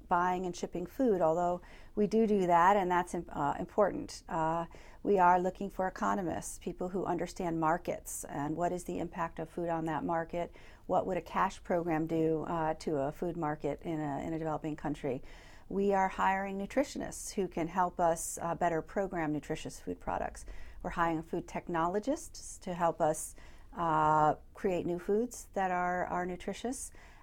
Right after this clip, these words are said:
And, uh, we are re-emphasizing monitoring and evaluation because, uh,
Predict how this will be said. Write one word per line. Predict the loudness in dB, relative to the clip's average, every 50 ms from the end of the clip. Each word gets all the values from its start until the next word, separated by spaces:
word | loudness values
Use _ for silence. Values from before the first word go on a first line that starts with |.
| -10 -6
And, | -2 0 0 0 0 0 0 -2 -2 0 2
uh, | 2 4 4 4 2 2 0
we | 0 0 0 2 4
are | 4 4 4 4 4 4 4 2 2 0 0
re-emphasizing | 0 0 0 0 0 -2 -4 -6 -8 -6 -2 -2 -2 -2 -2 -4 -4 -4 -4
monitoring | -2 -2 -2 -2 -4 -4 -4 -2 -2
and | -2
evaluation | -2 0 0 0 0 0 0 0 0 -2 -4 -6 -8 -8 -8 -10
because, | -10 -12 -10 -6 -6 -6 -6 -6 -8 -6 -4
uh, | -4 -2 -4 -4